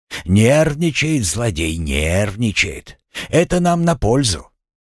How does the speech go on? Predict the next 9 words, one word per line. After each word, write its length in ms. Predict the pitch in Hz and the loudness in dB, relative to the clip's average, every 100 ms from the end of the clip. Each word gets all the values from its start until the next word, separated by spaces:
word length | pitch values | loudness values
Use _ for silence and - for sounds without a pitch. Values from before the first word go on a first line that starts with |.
| - - | -14 -4
Чем 300 | - 123 113 | 2 4 4
больше 360 | 110 107 - 113 | 4 4 2 2
он 220 | 110 95 | 2 2
дёргается, 680 | 104 127 131 98 92 - 110 | 2 2 0 -2 0 0 2
тем 220 | 147 147 | 2 2
сильнее 680 | - 151 131 120 123 160 160 | 2 4 4 4 4 4 4
выходит 540 | 143 - 110 131 127 | 2 2 0 2 -2
из 280 | - 127 - | -4 -2 0
тени. 420 | 175 117 71 - | 0 0 -4 -20